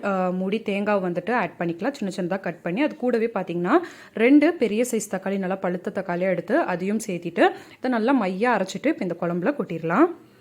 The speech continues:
தேங்காவையும் தக்காளியும் அரைச்சிட்டு அதை ஆட் பண்ணிட்டு குழம்பு உங்களுக்கு எந்த அளவுக்கு திக்கா வேணும்னு பார்த்து அந்த அளவுக்கு தண்ணியும் சேர்த்திக்கோங்க.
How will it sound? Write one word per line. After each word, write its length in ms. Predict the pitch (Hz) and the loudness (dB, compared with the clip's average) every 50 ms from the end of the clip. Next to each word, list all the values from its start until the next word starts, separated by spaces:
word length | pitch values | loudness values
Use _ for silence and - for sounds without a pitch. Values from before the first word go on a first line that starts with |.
| - - - - | -20 -8 0 4
தேங்காவையும் 520 | 247 254 269 269 262 233 214 254 330 320 | 4 6 6 6 4 4 6 6 4 4
தக்காளியும் 400 | - 226 - 214 214 220 247 220 | 4 0 2 2 2 4 2 2
அரைச்சிட்டு 400 | 190 196 196 - 208 - 226 285 392 453 - - | 2 0 -2 -4 -4 0 2 2 2 2 0 -4
அதை 180 | 196 180 185 | -4 -2 0
ஆட் 220 | 180 185 202 - - | 0 0 -2 -2 0
பண்ணிட்டு 400 | 254 226 202 185 - - 254 - - - - - - _ - | 0 0 0 0 2 4 4 4 4 0 -8 -20 -20 _ 0
குழம்பு 360 | - 254 285 370 381 320 339 | 4 6 6 8 8 8 8
உங்களுக்கு 280 | 349 311 240 214 214 202 | 8 8 8 6 2 0
எந்த 180 | 202 226 294 | 0 2 4
அளவுக்கு 240 | 302 285 240 - 220 | 4 4 2 2 -2
திக்கா 260 | - 196 196 - 220 | -4 -4 -2 0 0
வேணும்னு 300 | 214 208 196 196 208 196 | 2 2 0 0 -2 -2
பார்த்து 240 | 202 190 175 - 262 | -2 -2 -2 0 0
அந்த 180 | 277 247 196 190 | 0 0 0 0
அளவுக்கு 320 | 180 180 180 180 - 330 330 | 0 0 -2 0 0 -2 0
தண்ணியும் 380 | - 214 196 190 196 208 208 | 0 -2 -2 0 -2 -2 -2
சேர்த்திக்கோங்க. 500 | - 196 165 - 170 - 175 165 165 180 | -2 -4 -6 -6 -6 -4 -4 -2 0 2